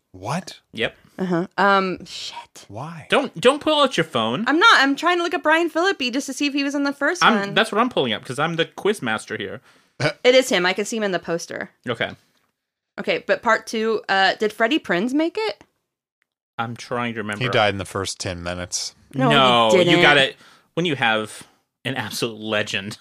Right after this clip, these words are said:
Speaker 2: <laughs> like
Speaker 1: No,
Speaker 2: Freddie
Speaker 1: they only had him for a day, though.
Speaker 2: Okay, well, no, he made it, so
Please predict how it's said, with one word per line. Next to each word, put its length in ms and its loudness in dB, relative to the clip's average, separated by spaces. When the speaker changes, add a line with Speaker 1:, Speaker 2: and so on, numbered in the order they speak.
Speaker 2:
<laughs> 180 -14
like 120 0
Speaker 1:
No, 140 4
Speaker 2:
Freddie 120 6
Speaker 1:
they 60 8
only 180 4
had 160 6
him 80 -2
for 140 2
a 60 0
day, 260 2
though. 280 -6
Speaker 2:
Okay, 220 4
well, 320 4
no, 220 2
he 160 -4
made 220 0
it, 200 -4
so 400 -4